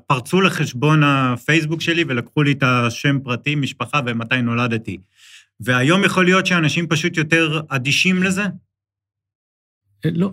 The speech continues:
Speaker 2: אני לא חושב שהם פחות אדישים. תראה, ב-, בעיית מודעות תמיד הייתה קיימת. זה מ-, זה כמו תחומים, אה, מקצועיים רבים אחרים שאנ-, אנשים לא מתמחים בהם. זאת אומרת, הם לא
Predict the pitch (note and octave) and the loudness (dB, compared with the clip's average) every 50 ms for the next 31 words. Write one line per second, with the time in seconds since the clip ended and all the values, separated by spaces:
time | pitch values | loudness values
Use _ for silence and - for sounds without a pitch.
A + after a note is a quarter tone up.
0 | - E3+ F3 F3+ F#3 F#3+ F#3+ - G3 E3 - F3+ D3 - C3+ B2+ D#3+ D#3+ - C#3 | 0 0 0 2 2 0 0 0 0 0 0 0 0 0 0 2 2 2 2 0
1 | A#2+ A#2+ A2+ - - C3+ D#3 F#3+ G3+ G3+ - _ - - _ _ _ - - E3 | 0 0 0 0 2 2 2 2 0 -2 -6 _ -20 -20 _ _ _ -4 0 0
2 | E3+ D3+ C3+ D3+ D#3 D#3 D#3+ C#3+ D3+ D#3+ F3 F3 F3 F3+ E3+ D3+ D#3 C#3+ C3+ - | 0 0 -2 -4 -6 -6 -4 -2 -2 0 0 0 2 4 4 4 4 4 2 2
3 | - C#3+ D3 D3+ D3+ C#3+ C3+ B2 B2 A#2 - - G#2+ G#2 A2 B2 B2+ - - - | 2 2 4 4 4 4 4 2 2 0 0 -2 -4 -4 -4 -6 -6 -8 -10 -20
4 | _ _ _ _ _ _ - A#2+ A2+ A#2+ C3 B2+ B2+ B2+ C3 C3 - D3+ D#3+ D3 | _ _ _ _ _ _ -10 -6 -2 0 2 2 4 2 0 0 -4 -6 -10 -8
5 | B2+ - D3+ D#3+ E3+ F3 F3 D3 - - G3 G3 G3 G3 F#3+ F#3 - - - E3 | -4 -4 -2 -2 -2 -4 -8 -10 -6 -4 -2 -2 -2 -2 -2 -4 -4 -2 0 2
6 | F3 G3 G3 F3+ E3+ E3+ E3 D#3 D3+ B2+ - - - D#3 D3+ E3 F3 D#3+ C#3 C#3+ | 4 4 4 4 4 4 4 4 2 2 0 -2 0 2 4 4 4 4 4 4
7 | C#3 D3+ D#3+ D3+ B2 - - C3+ C#3+ D#3 D#3+ D3 C3 - - B2+ B2+ B2+ C3 C3 | 4 4 4 4 2 0 0 0 2 4 4 2 2 2 2 2 2 2 2 0
8 | C3+ C#3+ C#3 C3 C3 - - D#3 D3+ C#3+ D#3 E3 F3 E3+ - D3 C3+ - - D#3 | -2 -2 -2 -2 -2 0 2 2 4 6 6 6 4 4 4 2 2 2 4 4
9 | D#3+ D#3 C#3 A#2+ G2+ G2 F#2+ G2+ - - - - - B2 A#2+ C3+ C3 C3 D3+ F3 | 4 6 6 4 2 0 -4 -10 -18 -20 -10 -6 -6 -4 -2 -2 -2 0 0 0
10 | F3 F3 | 0 -2